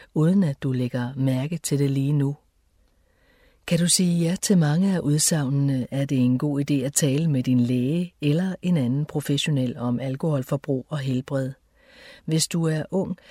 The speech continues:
kan du også tale med dine forældre eller en anden, du har tillid til,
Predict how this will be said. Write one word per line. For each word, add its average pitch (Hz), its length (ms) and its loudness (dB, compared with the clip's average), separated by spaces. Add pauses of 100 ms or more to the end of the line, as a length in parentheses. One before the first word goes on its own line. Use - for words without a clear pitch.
(120)
kan 185 120 -4
du 156 100 0
også 175 220 0
tale 143 400 -2
med 143 100 -2
dine 127 260 0
forældre 139 640 -4
eller 135 180 0
en 123 160 0
anden, 131 360 -2
du 135 140 -6
har 131 80 -6
tillid 143 400 -4
til, 147 320 -2